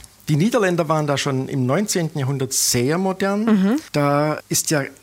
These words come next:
Speaker 1: interessant, dass wir heute noch vom Haus Nassau-Oranien sprechen, obwohl die Königinnen, äh, Beatrix und Juliana und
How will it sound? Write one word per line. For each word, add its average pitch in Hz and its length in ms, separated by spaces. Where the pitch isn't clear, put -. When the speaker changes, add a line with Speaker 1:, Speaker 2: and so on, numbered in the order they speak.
Speaker 1:
interessant, 180 540
dass 143 140
wir 147 140
heute 208 240
noch 180 240
vom 151 380
Haus 156 260
Nassau-Oranien 139 800
sprechen, 175 520
obwohl 160 400
die 165 240
Königinnen, 196 600
äh, 113 140
Beatrix - 760
und 110 180
Juliana 139 560
und 110 420